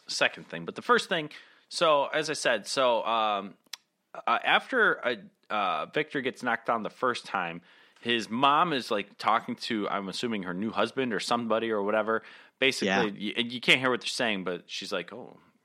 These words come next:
Speaker 1: you know, this isn't, I don't like this. I don't like this."
Speaker 2: Yeah.
Speaker 1: This is
Speaker 2: <laughs> Fucking losers.
Speaker 1: What a, what a piece of shit.
Speaker 2: <laughs>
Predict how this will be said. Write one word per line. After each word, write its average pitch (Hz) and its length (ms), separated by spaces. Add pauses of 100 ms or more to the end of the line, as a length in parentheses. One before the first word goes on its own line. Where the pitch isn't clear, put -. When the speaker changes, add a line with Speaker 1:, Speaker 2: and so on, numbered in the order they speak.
Speaker 1:
you - 80
know, 78 100 (160)
this - 180
isn't, 71 300 (600)
I - 40
don't - 160
like - 140 (120)
this. - 300 (240)
I 90 60
don't 87 140
like - 160
this." - 180
Speaker 2:
Yeah. - 100 (760)
Speaker 1:
This - 180
is - 140
Speaker 2:
<laughs> - 200
Fucking 131 340
losers. 135 500
Speaker 1:
What 117 100
a, - 140
what 117 140
a - 20
piece 90 160
of - 100
shit. 165 560
Speaker 2:
<laughs> - 40